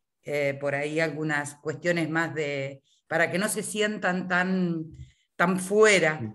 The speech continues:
Speaker 1: de, del diálogo, ¿sí?
Speaker 2: Muy bien. Muy bien. No, Anna, il m'a dit que si vous parlez doucement, peut-être on peut arriver à se comprendre un peu. Hein? Vous comprenez?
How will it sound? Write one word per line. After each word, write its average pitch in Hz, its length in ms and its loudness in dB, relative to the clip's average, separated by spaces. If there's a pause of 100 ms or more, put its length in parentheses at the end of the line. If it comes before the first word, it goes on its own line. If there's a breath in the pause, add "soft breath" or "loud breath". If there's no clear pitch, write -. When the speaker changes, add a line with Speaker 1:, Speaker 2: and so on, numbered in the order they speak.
Speaker 1:
de, 165 180 -2
del 160 320 -2
diálogo, 139 800 2
¿sí? 202 500 -4
Speaker 2:
Muy 120 160 -4
bien. 113 160 -10 (640)
Muy 131 140 -4
bien. - 300 -10
No, 135 200 -2 (160)
Anna, 156 420 6
il 147 180 2
m'a 143 200 4
dit 135 300 2
que 135 100 0
si 127 180 -6
vous 131 180 -4
parlez 131 380 4
doucement, 123 760 0 (180)
peut-être 127 380 -4
on 123 140 0
peut 135 120 2
arriver 120 400 0
à 123 80 0
se - 160 -10
comprendre 120 500 -2
un 113 120 0
peu. 107 280 -6 (720)
Hein? 151 240 -2 (880)
Vous 147 120 2
comprenez? 143 600 4